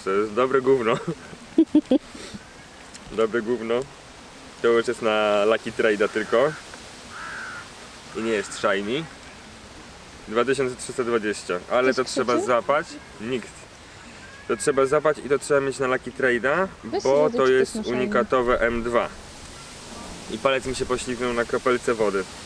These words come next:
Speaker 1: Super. I nie ma Excelenta. Siedzi? Już myślałem.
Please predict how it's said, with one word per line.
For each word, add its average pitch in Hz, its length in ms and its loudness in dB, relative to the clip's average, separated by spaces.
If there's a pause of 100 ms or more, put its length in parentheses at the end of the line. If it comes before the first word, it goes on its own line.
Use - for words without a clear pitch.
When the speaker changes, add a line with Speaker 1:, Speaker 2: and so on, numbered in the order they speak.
(360)
Speaker 1:
Super. 101 240 -4 (180)
I 107 40 -4
nie 113 120 -2
ma 110 100 0
Excelenta. 101 520 -2 (1900)
Siedzi? 151 280 -2 (840)
Już 107 200 -2
myślałem. 92 420 -4